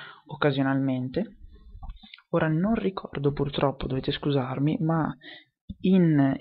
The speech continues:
Inner Sea, eh, Saga, direi, esiste un archetipo molto, molto interessante che ci permette, che ci permette di scegliere turno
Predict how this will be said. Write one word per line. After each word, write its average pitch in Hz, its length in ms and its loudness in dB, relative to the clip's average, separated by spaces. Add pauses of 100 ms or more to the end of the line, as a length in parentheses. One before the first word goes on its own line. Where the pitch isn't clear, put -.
(280)
Inner 180 420 6
Sea, - 360 2 (340)
eh, - 220 -2
Saga, 147 600 2 (1000)
direi, 151 480 0 (760)
esiste 175 340 -4
un 165 100 -4
archetipo 165 480 -4
molto, 175 500 -2
molto 156 280 -4
interessante 151 840 -2 (840)
che - 340 2
ci - 160 2
permette, 160 840 2 (1300)
che - 140 -12
ci - 100 -8
permette 143 500 -4
di 151 120 -4
scegliere - 680 -4 (680)
turno 185 640 -2